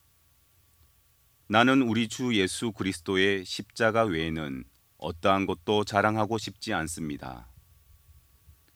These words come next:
"이 법칙을 따르는 모든 이들에게 평화와 자비가 내리기를 빕니다." 라고 하였듯이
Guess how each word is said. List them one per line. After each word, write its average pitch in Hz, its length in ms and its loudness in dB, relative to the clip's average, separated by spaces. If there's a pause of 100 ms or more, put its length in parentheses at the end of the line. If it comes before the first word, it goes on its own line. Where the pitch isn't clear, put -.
(1080)
"이 117 200 2
법칙을 127 540 0
따르는 107 440 2
모든 87 460 -2
이들에게 71 760 -8 (520)
평화와 92 540 2
자비가 101 480 2
내리기를 101 540 0
빕니다." 65 680 -10 (920)
라고 87 300 0
하였듯이 78 800 -6